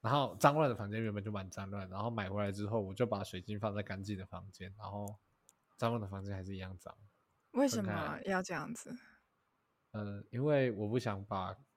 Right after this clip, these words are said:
Speaker 1: 新买的水晶放到脏乱的房间里。
Speaker 2: 其实我这几个月有学到一个东西，就是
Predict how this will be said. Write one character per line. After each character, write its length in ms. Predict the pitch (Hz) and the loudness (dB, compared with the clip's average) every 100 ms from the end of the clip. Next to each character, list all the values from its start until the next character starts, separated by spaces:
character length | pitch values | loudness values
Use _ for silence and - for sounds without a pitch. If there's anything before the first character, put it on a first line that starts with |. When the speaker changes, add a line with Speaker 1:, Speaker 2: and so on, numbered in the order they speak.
| _ _ _ _ - | _ _ _ _ -10
Speaker 1:
新 280 | - 131 | -2 0
买 200 | 123 113 | 2 2
的 80 | 95 | 0
水 200 | 95 98 | -4 -6
晶 280 | 90 104 101 | -4 -6 -4
放 200 | 117 104 | -2 -2
到 180 | 98 95 | -2 -4
脏 280 | - 98 101 | -4 -4 -4
乱 180 | 101 | -6
的 100 | 90 | -6
房 280 | 87 87 87 | -12 -14 -14
间 240 | 95 95 98 | -12 -12 -12
里。 160 | 95 _ _ _ _ _ - | -18 _ _ _ _ _ -6
Speaker 2:
其 140 | 277 | 0
实 60 | 320 | 2
我 160 | 254 | 4
这 200 | 190 247 | 2 2
几 240 | 220 180 170 | 2 0 0
个 160 | 175 | 0
月 220 | 175 190 | 0 0
有 100 | 170 | -2
学 240 | 151 - 151 | -2 -4 -2
到 180 | 165 156 | -2 0
一 80 | |
个 100 | 151 | -2
东 240 | 147 - - | -4 -6 -6
西， 240 | - 131 | -6 -6
就 140 | - 202 | -2 0
是 260 | 220 185 | 4 2